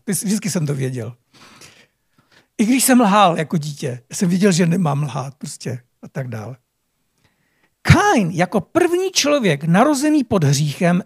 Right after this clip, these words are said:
reprezentuje zápas celého lidstva s hříchem. Je úplně nádherný obraz.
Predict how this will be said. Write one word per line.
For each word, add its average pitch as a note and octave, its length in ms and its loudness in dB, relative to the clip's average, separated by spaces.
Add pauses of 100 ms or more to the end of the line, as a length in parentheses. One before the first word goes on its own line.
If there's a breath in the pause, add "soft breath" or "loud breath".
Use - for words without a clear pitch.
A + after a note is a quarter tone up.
(120)
reprezentuje C#4 1000 2
zápas G#3 760 0
celého C#4 640 4
lidstva D#3+ 460 -2
s B2+ 60 -4
hříchem. B2 480 -8 (1120)
Je A3+ 60 -16
úplně B3+ 400 2 (100)
nádherný F3+ 480 2
obraz. A#2+ 440 -12